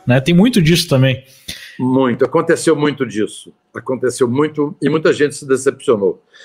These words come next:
Speaker 2: Por falar em decepção, Leandro, eu quero te dizer que eu sou um cara que todos os dias que eu me levanto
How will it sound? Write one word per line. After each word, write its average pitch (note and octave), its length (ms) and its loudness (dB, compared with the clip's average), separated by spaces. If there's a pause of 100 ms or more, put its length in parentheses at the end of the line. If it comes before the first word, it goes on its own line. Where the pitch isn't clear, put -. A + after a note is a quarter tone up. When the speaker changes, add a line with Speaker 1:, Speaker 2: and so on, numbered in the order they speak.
(160)
Speaker 2:
Por A3+ 140 2
falar G3+ 220 2
em F#3+ 40 -2
decepção, E3 600 0
Leandro, A2 400 -6 (340)
eu B2 100 2
quero F3+ 220 0
te F#3+ 140 -10
dizer D3+ 360 0
que G#3 80 -2
eu G#3 60 6
sou F#3 260 -2
um B2+ 40 -6
cara F3 280 -2
que - 140 -8
todos G3+ 300 0
os C#3 120 -8
dias D3 320 -4
que - 80 -14
eu D3 140 0
me C#3 80 -4
levanto C3 500 0